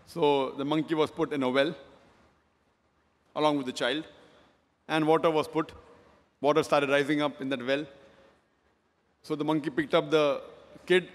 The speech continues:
and put in the arms. The water rose. It tried to save the child as much as the water kept on rising.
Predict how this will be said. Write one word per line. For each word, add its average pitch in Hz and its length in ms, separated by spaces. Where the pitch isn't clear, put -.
and 147 160
put 147 160
in 147 80
the 139 60
arms. 135 380
The 151 80
water 147 260
rose. 147 360
It 175 140
tried 214 220
to 214 80
save 190 340
the 165 100
child 180 280
as 180 120
much 190 180
as 196 160
the 214 60
water 202 200
kept 180 100
on 170 120
rising. 139 280